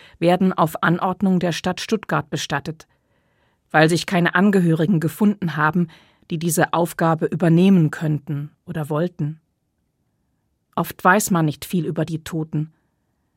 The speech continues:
Eine Pfarrerin und ein Diakon werden die Trauerfeier ökumenisch gestalten. Von der Hoffnung sprechen, dass diese Toten eine neue Heimat bei Gott finden mögen.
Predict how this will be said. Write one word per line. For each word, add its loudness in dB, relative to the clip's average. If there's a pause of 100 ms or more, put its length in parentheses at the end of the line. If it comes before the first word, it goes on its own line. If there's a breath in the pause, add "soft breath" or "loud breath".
(400)
Eine -2
Pfarrerin 2
und -2
ein 0
Diakon 0 (300 soft breath)
werden 4
die 2
Trauerfeier 0
ökumenisch 2
gestalten. -6 (1000)
Von 0
der 4
Hoffnung 4
sprechen, -6 (420 soft breath)
dass -8
diese -4
Toten 0
eine 2
neue 2
Heimat 0
bei -4
Gott -4
finden -2
mögen. -4